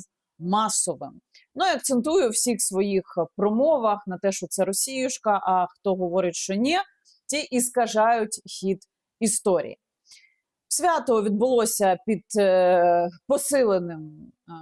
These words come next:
контролем з боку П П О, стягнули добрячко його туди. З самого ранку, якщо ви читали мій Telegram, до речі, підпишіться, якщо ще ні, і WhatsApp,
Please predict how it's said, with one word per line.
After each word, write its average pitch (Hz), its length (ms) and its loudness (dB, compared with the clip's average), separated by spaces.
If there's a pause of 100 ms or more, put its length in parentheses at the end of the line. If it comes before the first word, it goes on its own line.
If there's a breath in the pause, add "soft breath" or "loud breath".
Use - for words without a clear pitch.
(260)
контролем 214 840 0
з 165 80 -4
боку 208 340 -2
П 208 120 -8
П 175 100 -8
О, 311 340 0
стягнули 196 840 0
добрячко 175 840 -2
його 175 540 -2
туди. 214 320 -2 (420 soft breath)
З - 60 -10
самого 277 340 0
ранку, 196 260 0
якщо 190 240 -4
ви 196 80 -2
читали 190 360 -2
мій 185 160 -4
Telegram, 175 500 -4
до 175 100 -6
речі, 175 240 -8
підпишіться, 185 520 -6
якщо 160 220 -10
ще 180 200 -10
ні, 175 220 -10
і 214 120 -2
WhatsApp, 170 440 -4